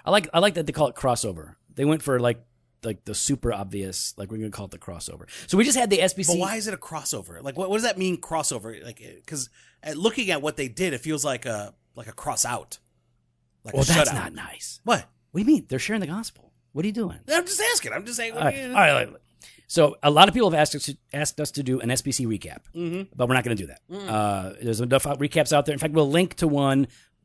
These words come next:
Speaker 1: but put out by our brother Tom Askell
Speaker 2: Yeah,
Speaker 1: at
Speaker 2: there's a lot,
Speaker 1: Founders.
Speaker 2: there's a lot
Speaker 1: That's a
Speaker 2: better ones.
Speaker 1: really good recap. We're not gonna do that. We weren't there anyways. So
Speaker 2: Exactly. So that'd be weird.
Speaker 1: Couldn't be there.
Speaker 2: Who? How could you do a recap if you're not there?
Speaker 1: Oh, you could do it.
Speaker 2: No, you
Speaker 1: Yeah, you
Speaker 2: can't.
Speaker 1: can just
Speaker 2: Eh,
Speaker 1: read.
Speaker 2: feel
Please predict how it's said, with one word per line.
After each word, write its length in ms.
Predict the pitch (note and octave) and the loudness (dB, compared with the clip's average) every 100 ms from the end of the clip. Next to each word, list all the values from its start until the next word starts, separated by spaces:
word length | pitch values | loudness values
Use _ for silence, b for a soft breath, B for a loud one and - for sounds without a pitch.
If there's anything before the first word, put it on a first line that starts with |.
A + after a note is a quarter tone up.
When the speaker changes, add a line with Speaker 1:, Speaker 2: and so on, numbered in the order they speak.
| _ _ | _ _
Speaker 1:
but 180 | C#3+ - | -6 -2
put 100 | D#3+ | 2
out 120 | C#3+ | 2
by 100 | C3+ | 4
our 80 | B2+ | 2
brother 220 | A#2+ B2 | 4 2
Tom 200 | A2+ A2+ | 0 0
Askell 380 | B2+ D3+ E3+ D#3 | 0 0 2 2
Speaker 2:
Yeah, 120 | D#3+ A#2 | 0 -2
Speaker 1:
at 60 | |
Speaker 2:
there's 120 | D3+ | 2
a 60 | C#3 | 4
lot, 80 | D3+ | 6
Speaker 1:
Founders. 200 | E3 D#3+ | 4 2
Speaker 2:
there's 120 | C#3+ | -2
a 20 | |
lot 100 | D#3+ C#3+ | -4 0
Speaker 1:
That's 100 | C3 | 2
a 40 | |
Speaker 2:
better 100 | B2 | 4
ones. 80 | B2+ | 6
Speaker 1:
really 220 | D3+ D3+ | 6 6
good 180 | D#3 D3 | 4 4
recap. 460 | D3 D#3 C#3 - B - | 4 4 2 2 B 0
We're 100 | D3+ | 2
not 100 | F3+ | 4
gonna 140 | F3+ | 4
do 120 | C3+ | 2
that. 240 | A#2 A2+ - | 2 0 0
We 80 | B3+ | 2
weren't 180 | B3+ C3+ | 4 4
there 260 | A#2+ G2 | 2 2
anyways. 480 | A2 G2+ D#2+ C#2 - - | -2 -4 -8 -14 -10 -4
So 120 | C3+ | 0
Speaker 2:
Exactly. 300 | G#2+ G#2 A2+ | 0 0 -4
So 120 | A#2+ | -6
that'd 100 | A3 G3 | -4 -2
be 80 | |
weird. 360 | D3+ D#3 C#3+ A2+ B - | -2 0 0 -2 B -10
Speaker 1:
Couldn't 180 | D3+ A2 | -6 -4
be 100 | G#2 | -4
there. 100 | F#2 | 2
Speaker 2:
Who? 140 | C#4+ - - | 2 2 -2
How 160 | C#4+ | -6
could 200 | D4 C4+ A#3 | -6 -8 -6
you 80 | |
do 220 | F3 G#3 F#3+ | -6 0 0
a 60 | |
recap 440 | C#3+ F3+ - D3 C3 | 0 -4 -6 -8 -6
if 100 | A#2+ | -8
you're 80 | C3 | -6
not 180 | A2 | -6
there? 320 | G#2+ G2+ - _ - | -6 -8 -10 _ -10
Speaker 1:
Oh, 40 | G4 | -4
you 100 | A4+ | -2
could 120 | - | -2
do 120 | D#3 | -4
it. 120 | - - _ | -12 -16 _
Speaker 2:
No, 100 | E4+ | -2
you 60 | G#4+ | -2
Speaker 1:
Yeah, 60 | - - G#4 D#4 | -4 -6 0 0
you 20 | |
Speaker 2:
can't. 120 | G3 | 0
Speaker 1:
can 100 | B2 | -4
just 120 | - | -4
Speaker 2:
Eh, 120 | C#4+ - | -2 2
Speaker 1:
read. 320 | - C3+ C3+ | 4 4 2
Speaker 2:
feel 180 | D#3+ | 0